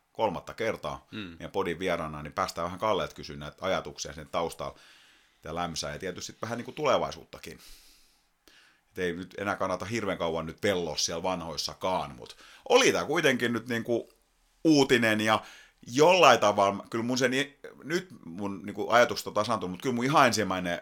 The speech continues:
Speaker 1: ajatus oli, että ei, että nyt kun se sekoilu taas alkaa, se mitä Lukossa on ollut takavuosia, kun nyt on ollut tämmönen tietynlainen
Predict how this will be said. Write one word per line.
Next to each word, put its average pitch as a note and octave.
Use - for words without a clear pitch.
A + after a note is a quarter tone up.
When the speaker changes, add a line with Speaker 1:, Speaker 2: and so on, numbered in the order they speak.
Speaker 1:
ajatus F#2
oli, F#2
että G2
ei, G2+
että -
nyt A#2+
kun G2
se F#2
sekoilu F2+
taas D2
alkaa, D2
se G#2
mitä F2+
Lukossa F#2
on G#2+
ollut E2
takavuosia, D2
kun D2+
nyt F2
on G2+
ollut G2
tämmönen E2
tietynlainen D#2+